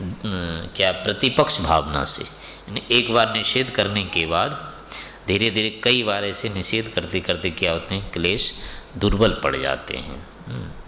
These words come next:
भवन्ति तथा विच्छिद्य विच्छिद्य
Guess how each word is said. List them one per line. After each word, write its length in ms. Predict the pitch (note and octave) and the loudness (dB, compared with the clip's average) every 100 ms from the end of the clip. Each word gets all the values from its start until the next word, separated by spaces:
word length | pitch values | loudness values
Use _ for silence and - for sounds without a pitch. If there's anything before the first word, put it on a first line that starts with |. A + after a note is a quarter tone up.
| - | -8
भवन्ति 460 | F2 D#2+ D#2+ E2 D#3+ - - - - - - - | -2 -2 -2 -4 -4 -4 -14 -14 -14 -14 -2 4
तथा 500 | A2+ B2 A#2+ - - | 4 6 6 6 2
विच्छिद्य 600 | F#2 F2+ - B2 A2+ B2+ | 0 2 0 0 2 4
विच्छिद्य 1000 | A2 - E2+ - G#2+ A2 G2+ F2 F#2 C3+ | 4 2 -2 0 2 0 0 0 0 -4